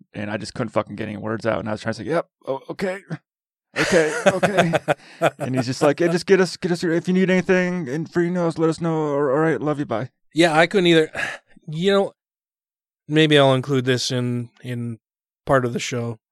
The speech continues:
Speaker 2: at, at the end of the last bit we just did. But when my sister died, I do the same thing, right? Like, I don't, I, I put it on a shelf. I don't really think about it a whole
Speaker 1: Yeah.
Speaker 2: lot. She had a bunch of issues, and now she doesn't, and she's not gonna be contributing to anybody else's problems anymore.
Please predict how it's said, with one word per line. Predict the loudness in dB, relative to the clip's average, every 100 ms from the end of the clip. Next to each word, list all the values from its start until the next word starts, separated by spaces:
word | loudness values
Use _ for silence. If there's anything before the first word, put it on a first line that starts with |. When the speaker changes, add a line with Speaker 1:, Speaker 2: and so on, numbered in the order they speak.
| _
Speaker 2:
at, | -16 -16 -14 -14
at | -14 _ _
the | -4
end | -4 -4
of | -6 -10
the | -12 -12
last | -10 -8 -8 -4
bit | -4
we | -4
just | -6 0
did. | 0 2
But | 4 4 4 _ _ _ _ _ _ _ _ _
when | -2 0
my | 0
sister | 2 0 2 2
died, | 4 4 4 2
I | 2 2
do | 2
the | 2
same | 2 2
thing, | 0 -4 -6
right? | -6 -6
Like, | -2 -2 0
I | 2
don't, | 4 2 2
I, | 2 2
I | 0 0
put | 6
it | 8
on | 8
a | 6
shelf. | 6 6
I | 8
don't | 6
really | 6 4
think | 2
about | 4 6 8
it |
a | 6
whole | 6 6
Speaker 1:
Yeah. | 8
Speaker 2:
lot. | 6 4 -2 _ _ _ _ _ _ _ _ -10
She | -6 0 2
had | 6 6
a | 6
bunch | 6 4
of | 4
issues, | 4 6 4 6 6 4
and | 0
now | 2 4 4
she | 2 -2
doesn't, | 0 2 2 -2 -4 -6
and | -2 -2 -2
she's | -2
not | -2 0
gonna | -2
be | -2 -2 -2 -2
contributing | -6 -6 -2 0 0 -2
to | -2 -2
anybody | -2 -2 0
else's | 0 0 -4
problems | 2 2 2 -2
anymore. | -4 -4 -2 0 0 -2